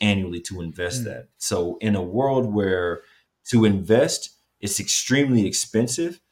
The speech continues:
Speaker 1: right? There's a cost, there's a fee associated with how much money you're putting in. So with that being said, that's just a thought process. There's something that's Fidelity. Um, the number two,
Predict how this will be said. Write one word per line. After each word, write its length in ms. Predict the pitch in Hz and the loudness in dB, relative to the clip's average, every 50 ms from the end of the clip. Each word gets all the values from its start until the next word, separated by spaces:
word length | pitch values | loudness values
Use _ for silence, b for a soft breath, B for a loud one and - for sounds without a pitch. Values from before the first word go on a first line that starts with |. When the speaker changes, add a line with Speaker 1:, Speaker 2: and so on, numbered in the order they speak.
| _ _ _ _ | _ _ _ _
Speaker 1:
right? 340 | - 107 135 143 - - - | -2 0 0 0 -2 -2 0
There's 180 | 107 107 95 | 0 0 0
a 80 | 95 85 | 0 -4
cost, 460 | - - - 110 117 147 165 - - | -4 2 4 6 6 6 4 2 0
there's 180 | - 104 92 82 | -2 -2 -2 -2
a 60 | 87 | -6
fee 480 | - - - 123 131 147 170 165 - _ _ _ _ _ | -8 -4 -4 -4 -2 -2 -6 -10 -14 _ _ _ _ _
associated 540 | 110 - - 120 117 120 - 139 123 120 113 | -8 -2 0 2 2 2 2 0 0 0 0
with 120 | 104 95 98 | 0 0 0
how 120 | 107 107 | 0 0
much 200 | 117 113 107 - | 0 0 0 0
money 180 | 110 107 110 117 | 0 2 2 2
you're 140 | 117 117 | 2 2
putting 260 | 110 - 135 127 127 131 | 0 -2 -2 -2 -4 -4
in. 280 | 135 135 139 156 160 - _ _ _ _ _ _ _ _ _ _ | -6 -6 -8 -10 -12 -14 _ _ _ _ _ _ _ _ _ _
So 260 | - - 139 127 113 107 | -2 4 6 6 6 6
with 260 | 92 - 107 107 110 | 4 0 -2 0 4
that 200 | 143 156 143 127 | 4 4 4 4
being 180 | 117 110 107 | 2 2 2
said, 520 | 107 107 - 110 110 107 107 104 104 - - - | 2 2 4 4 6 6 4 2 0 -4 -8 -4
that's 240 | - 95 104 - - | -2 0 0 0 -2
just 200 | 156 147 - - | -4 -4 -2 -4
a 60 | 110 | -4
thought 300 | 110 - 120 120 117 117 | 0 2 4 4 4 4
process. 520 | - 127 120 120 120 - 117 117 113 117 | 0 0 0 0 -2 -2 -2 -2 -2 -4
There's 220 | - 101 104 104 - | -4 -4 -4 -4 -2
something 300 | - 110 107 107 113 107 | -2 -4 -4 -2 -2 -2
that's 180 | 101 98 - | -2 -2 -4
Fidelity. 600 | - - 95 98 110 110 113 113 110 113 113 110 110 B B B B - | -8 -8 -2 2 4 4 4 4 2 0 -2 -4 -8 B B B B -4
Um, 300 | - 107 107 104 101 101 | 0 2 2 2 2 4
the 80 | 104 | 4
number 420 | 107 117 123 135 139 135 135 127 127 | 4 4 4 2 2 0 0 0 -2
two, 460 | - - - 156 151 139 131 123 | -2 -2 -2 0 0 -2 -2 -6